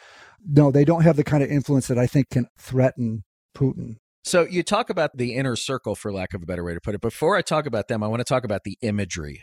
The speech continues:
Speaker 2: of Putin, which is last couple of days he's reappeared. But at the beginning of all this,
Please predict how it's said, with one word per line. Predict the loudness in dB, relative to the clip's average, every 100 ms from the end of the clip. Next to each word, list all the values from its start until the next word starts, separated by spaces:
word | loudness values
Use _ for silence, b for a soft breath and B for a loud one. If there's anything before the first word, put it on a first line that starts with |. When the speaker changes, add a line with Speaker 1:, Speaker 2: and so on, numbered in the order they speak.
| _
Speaker 2:
of | -8 -8
Putin, | -10 -10 -10 -18 _ _ _ -2
which | 0 0 0
is | 0 -2 -6 -12 _ _
last | 0 2 2 -4
couple | -6 -4
of | -4
days | -2 -4
he's | -6 -10
reappeared. | -6 -6 -8 -6 -2 -2 -2 -6 _ _ 0
But | 0 2
at | -2 0
the |
beginning | -2 2 2 2 0
of | 2
all | 2 2
this, | 0 -2 -2 -10